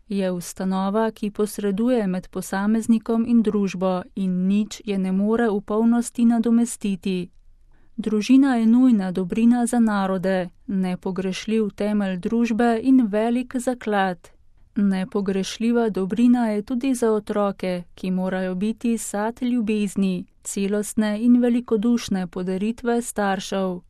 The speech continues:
Oznanjati celotno resnico o družini, utemeljeni na zakonu kot domači cerkvi in svetišču življenja,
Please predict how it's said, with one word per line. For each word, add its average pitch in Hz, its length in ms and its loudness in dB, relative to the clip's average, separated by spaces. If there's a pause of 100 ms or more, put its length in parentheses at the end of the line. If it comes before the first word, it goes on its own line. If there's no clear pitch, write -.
(720)
Oznanjati 202 800 -2
celotno 220 680 -2
resnico 196 560 -4
o 180 160 -2
družini, 208 760 0
utemeljeni 185 800 -2
na 190 160 0
zakonu 214 680 0
kot 247 260 -6
domači 208 600 -2
cerkvi 226 680 -2
in 190 220 -2
svetišču 196 800 -4
življenja, 202 840 -2